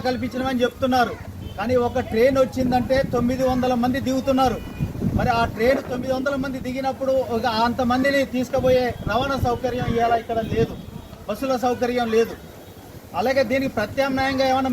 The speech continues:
మేము డిమాండ్ చేసేది బస్సులు ఒక్కటే సరిపోదు, మనకి ఎంఎంటీఎస్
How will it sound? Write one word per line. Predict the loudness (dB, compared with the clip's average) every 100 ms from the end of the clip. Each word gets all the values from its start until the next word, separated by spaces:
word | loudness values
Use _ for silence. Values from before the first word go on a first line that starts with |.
| 2
మేము | 2 2
డిమాండ్ | 2 0 4
చేసేది | 2 4 2 4 2 2 -2 -6 -10 -4
బస్సులు | -4 -2 -2
ఒక్కటే | 0 0 0 0
సరిపోదు, | 0 2 4 6 6 4 -2 -10 -6 -4
మనకి | -2 -2 2 2 0 -4 -8 -8 -8 -8 -8 -14 -14 -16 -16 -8 -2
ఎంఎంటీఎస్ | 0 -2 2 2 2